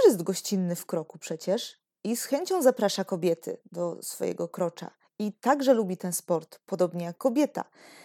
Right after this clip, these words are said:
Tylko playboy to jest ktoś pozytywny, ktoś, kto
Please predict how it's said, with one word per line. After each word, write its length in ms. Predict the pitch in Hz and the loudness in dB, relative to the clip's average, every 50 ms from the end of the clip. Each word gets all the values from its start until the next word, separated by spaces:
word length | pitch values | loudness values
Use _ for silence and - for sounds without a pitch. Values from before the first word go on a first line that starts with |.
| - - - _ | -20 -20 -20 _
Tylko 280 | - 196 196 - - 196 | -4 -4 -2 2 2 2
playboy 440 | 196 - 262 339 370 370 359 349 330 | 6 8 10 10 10 8 6 0 2
to 100 | - 311 | 0 -4
jest 140 | - - - | -6 -6 -10
ktoś 340 | - - 285 262 - - _ - - - _ _ | -6 -4 -4 -4 -4 -8 _ -20 -20 -20 _ _
pozytywny, 640 | - - 214 185 202 190 - 226 214 170 170 170 - - - | -2 0 2 2 2 2 2 2 2 2 0 -6 -10 -12 -16
ktoś, 260 | - - - 175 - | -16 -14 -12 -12 -12
kto 280 | - - - 185 170 160 | -12 -8 -6 -4 -6 -6